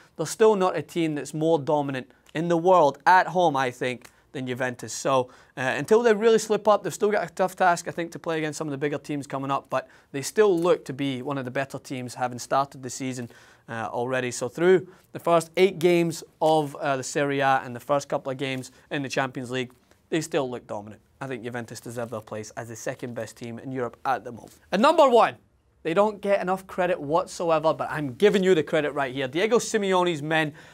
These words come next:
unbeaten in all competitions. Congratulations to them. Sitting top of La Liga, beating a team like F C Bayern. This is the thing that has to be said. Despite a stuttery start, people are saying, "Oh, they're drawing games, they didn't strengthen enough in the window." Who's beat them?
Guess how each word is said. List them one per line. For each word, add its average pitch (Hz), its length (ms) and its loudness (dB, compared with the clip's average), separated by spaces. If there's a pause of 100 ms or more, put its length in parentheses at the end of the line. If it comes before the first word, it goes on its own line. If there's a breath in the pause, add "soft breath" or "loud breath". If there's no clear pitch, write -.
(160 loud breath)
unbeaten 175 960 2 (460)
in 240 160 6
all 247 680 8
competitions. 123 1120 -10
Congratulations 151 720 0
to - 60 -20
them. 135 180 -6
Sitting 220 240 -2
top 277 320 4 (300 loud breath)
of 233 240 6
La 202 180 6
Liga, 185 320 4
beating 277 320 -2
a 294 60 0
team 240 180 -2
like 202 180 2
F 180 140 2
C 185 160 -8
Bayern. 147 360 2 (360 soft breath)
This 220 180 0
is 220 100 -4
the 247 60 4
thing 220 220 0
that 185 80 -6
has 160 200 0
to 165 100 -16
be 139 100 -6
said. 139 260 -2
Despite 226 300 -2
a - 60 -4
stuttery 247 420 -2
start, 175 300 4
people 202 180 -2
are 175 80 2
saying, 175 220 -4
"Oh, 190 100 2
they're 208 100 0
drawing 170 320 2
games, 160 280 0
they 175 40 -4
didn't 170 180 -4
strengthen 160 360 -2
enough 151 240 -4
in 165 60 -8
the 165 80 -4
window." 143 380 0 (400 soft breath)
Who's 311 220 0
beat 349 280 0
them? 180 180 2